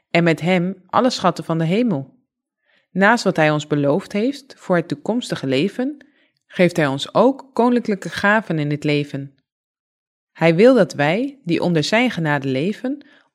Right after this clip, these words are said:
ons in alles zullen verheugen wat ons karakter veredelt, ontwikkelt en verheft. Het is zijn doel om voor ons de hemelse hoven daarboven geschikt te maken.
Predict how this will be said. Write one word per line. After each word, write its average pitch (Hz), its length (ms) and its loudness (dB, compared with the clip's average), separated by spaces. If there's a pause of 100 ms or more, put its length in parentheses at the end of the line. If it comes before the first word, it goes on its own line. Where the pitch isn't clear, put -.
ons 180 180 0
in 170 120 -2
alles 262 260 0
zullen 254 180 -2
verheugen 151 640 -2
wat 131 200 -6
ons 262 220 -4
karakter 226 400 -2
veredelt, 147 580 -4 (240)
ontwikkelt 180 680 -2
en 175 140 -4
verheft. 185 540 -4 (920)
Het 170 220 -2
is 180 100 2
zijn 240 280 2
doel 196 180 2
om 165 220 -4
voor - 180 -6
ons - 380 -4
de 139 80 -4
hemelse 220 400 -2
hoven 202 320 0
daarboven 165 400 0
geschikt - 380 -8
te 185 80 -4
maken. 147 520 -6